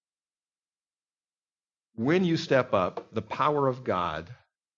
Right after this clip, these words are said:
fills you up, and you can do amazing. God is just looking for people to step up.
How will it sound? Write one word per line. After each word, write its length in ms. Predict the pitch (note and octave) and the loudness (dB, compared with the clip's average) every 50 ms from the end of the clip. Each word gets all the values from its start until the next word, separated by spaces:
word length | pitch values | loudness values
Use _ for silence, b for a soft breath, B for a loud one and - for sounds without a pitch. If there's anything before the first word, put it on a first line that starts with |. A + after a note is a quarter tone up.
| _ _ _ _ _ _ _ _ _ _ _ _ _ _ _ _ _ _ _ _ _ _ _ _ _ _ _ _ _ _ _ _ _ _ _ _ _ _ _ _ _ _ _ _ - | _ _ _ _ _ _ _ _ _ _ _ _ _ _ _ _ _ _ _ _ _ _ _ _ _ _ _ _ _ _ _ _ _ _ _ _ _ _ _ _ _ _ _ _ 0
fills 260 | C3+ C#3 D#3 E3 D#3 | 2 4 4 2 2
you 220 | D3 C#3 C3+ C#3 - | 0 -2 -2 -2 -2
up, 320 | F#2+ F2+ D#2+ D#2+ - - - _ _ _ _ _ _ _ _ _ _ _ _ _ _ _ _ _ _ _ _ - | -4 -4 -4 -6 -8 -14 -20 _ _ _ _ _ _ _ _ _ _ _ _ _ _ _ _ _ _ _ _ -8
and 160 | G#2+ A#2 A2+ | -4 -2 -2
you 80 | A#2+ A#2+ | -2 -2
can 160 | A#2+ B2+ A2 | -2 -2 -4
do 240 | G#2+ A2+ A2 A2 - | -2 -2 -4 -4 -4
amazing. 440 | G#2 G#2 G2+ G#2 G#2 G#2+ A2 A2 A2+ | -4 -4 -4 -2 -2 -4 -4 -6 -4
God 360 | - C#3+ D#3+ F#3 - - - | 0 2 2 2 0 0 -2
is 140 | C3 B2+ - | -4 -4 -4
just 240 | - C3+ B2+ - - | -4 -6 -6 -6 -4
looking 560 | A#2 A2+ A#2+ D3+ F#3+ F#3 - C#3+ A#2 G#2+ G#2+ | -2 0 0 0 0 -2 -2 -4 -4 -4 -4
for 180 | G#2 - A2+ - | -6 -8 -10 -10
people 360 | - - A2+ - - G#2+ F#2+ | -8 -8 -8 -8 -8 -10 -16
to 180 | - - E2 | -14 -14 -16
step 220 | - - - D2+ D2+ | -16 -16 -18 -18 -18
up. 200 | - _ _ _ | -20 _ _ _